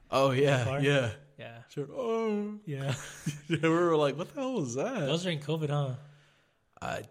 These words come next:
Speaker 1: think so, yeah.
Speaker 2: That was funny. Yeah, I
Speaker 1: Yeah.
Speaker 2: remember, I remember, uh, my cousin and I were dri-, my fr-, not my cousin, sorry, my friend and I were driving. And I was like, "Hey, go down the street real quick." He's like, "Why?" Like, "Just go down the street." And then I saw that the light was on, and I was like, that's when I let it off. I was like, "Okay, they're home."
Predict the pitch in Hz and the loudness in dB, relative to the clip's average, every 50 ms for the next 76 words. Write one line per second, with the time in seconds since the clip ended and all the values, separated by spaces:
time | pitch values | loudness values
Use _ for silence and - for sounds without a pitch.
0 | _ - - 123 117 117 - - - - 104 110 135 156 139 110 101 101 107 117 | _ -8 -4 -4 -4 -2 0 2 2 2 2 0 0 0 0 -2 -2 -2 -2 -2
1 | 135 139 117 104 90 - 110 104 - - - 110 110 104 101 101 - _ _ - | -2 -2 -4 -6 -8 -10 -14 -14 -16 -16 -18 -18 -18 -18 -18 -18 -20 _ _ -8
2 | 92 110 110 113 139 147 151 156 151 156 143 143 139 143 143 143 147 143 139 139 | -4 -2 0 2 2 2 2 2 0 0 -2 -4 -4 -2 -2 0 0 0 0 0
3 | 135 123 120 120 147 143 131 127 - 143 139 143 143 143 143 139 135 127 131 139 | -2 -2 -4 -6 -8 -8 -10 -6 -4 -4 -4 -2 -2 -2 -2 -2 -2 -2 -4 -4
4 | 156 151 143 123 - 147 - 131 123 120 - 123 113 120 117 - 131 123 117 113 | -4 -4 -6 -8 -8 -10 -10 -10 -8 -8 -8 -8 -8 -8 -8 -8 -8 -8 -8 -6
5 | - 147 143 143 139 131 123 117 113 123 131 135 131 131 127 123 - - _ _ | -6 -4 -4 -2 -2 -4 -4 -4 -4 -2 -2 -2 -2 -4 -6 -6 -10 -16 _ _
6 | _ _ _ _ - 147 139 165 156 165 160 135 156 175 196 185 156 - - 202 | _ _ _ _ -8 -8 -8 -8 -8 -6 -4 -2 0 0 0 0 -2 -4 -4 -6
7 | 190 180 170 156 - 160 135 113 - - 117 117 113 113 - - 107 135 151 143 | -4 -6 -6 -4 -4 -4 -4 -4 -6 -8 -8 -8 -8 -8 -8 -8 -6 -4 -4 -4
8 | 127 131 127 - - - 214 214 202 180 - - - 151 - _ _ _ _ - | -4 -4 -6 -6 -6 -6 -6 -6 -6 -8 -8 -10 -14 -16 -16 _ _ _ _ -20
9 | - - _ _ _ _ _ _ _ _ - 147 135 131 139 139 135 131 127 160 | -20 -20 _ _ _ _ _ _ _ _ -8 -6 -4 -4 -4 -2 -2 -2 0 0
10 | 156 147 135 120 120 139 160 156 143 131 131 127 123 123 117 113 123 139 127 123 | 0 0 0 0 -2 -2 0 0 -2 -2 0 0 -2 -2 -4 -6 -8 -8 -6 -4
11 | 120 123 120 120 113 120 120 120 120 117 127 120 117 117 113 117 120 117 117 120 | -4 -4 -4 -4 -6 -6 -6 -6 -8 -10 -10 -10 -10 -10 -10 -10 -10 -10 -8 -10
12 | 120 117 113 - 120 117 127 127 123 127 123 127 139 151 147 135 131 - 127 123 | -10 -10 -10 -12 -12 -12 -12 -12 -12 -14 -14 -14 -14 -16 -18 -16 -16 -16 -14 -14
13 | 120 123 127 123 127 127 120 | -14 -14 -12 -12 -14 -14 -14